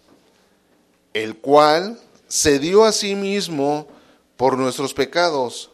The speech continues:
para librarnos del presente siglo malo, conforme a la voluntad de nuestro Dios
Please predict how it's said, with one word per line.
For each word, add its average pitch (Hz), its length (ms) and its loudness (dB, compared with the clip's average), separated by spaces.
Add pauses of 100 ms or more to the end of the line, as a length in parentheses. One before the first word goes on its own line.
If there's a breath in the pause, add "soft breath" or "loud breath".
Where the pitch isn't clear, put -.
(180)
para 123 220 6
librarnos 175 920 2 (280 soft breath)
del 117 180 -2
presente 160 680 -2
siglo 139 360 -2
malo, 139 500 0 (320 loud breath)
conforme 156 920 2 (760 soft breath)
a 113 100 -6
la 127 160 4
voluntad 131 880 2 (160)
de 127 160 -2
nuestro 120 380 -4
Dios 165 500 -2